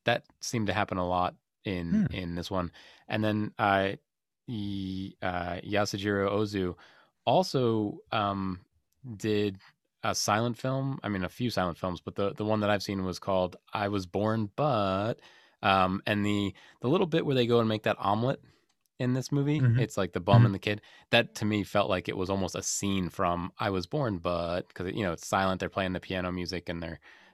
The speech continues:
Speaker 1: doing
Speaker 2: Mm-hmm.
Speaker 1: the thing. So I think they were also paying homage to a lot of older films.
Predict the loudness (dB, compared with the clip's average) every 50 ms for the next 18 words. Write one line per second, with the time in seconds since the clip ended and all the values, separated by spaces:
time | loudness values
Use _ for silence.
0 | _ _ 2 6 6 8 8 6 4 2 0 -2 -2 0 0 0 2 4 4 6
1 | 4 4 2 -2 -6 -4 -2 -2 -2 -2 -2 -2 -4 -6 -2 -2 0 0 0 -4
2 | -6 -4 -4 0 0 0 0 0 -2 -4 -4 -4 -6 -8 -6 -6 -4 -4 -2 -2
3 | -4 -6 -6 -8 -14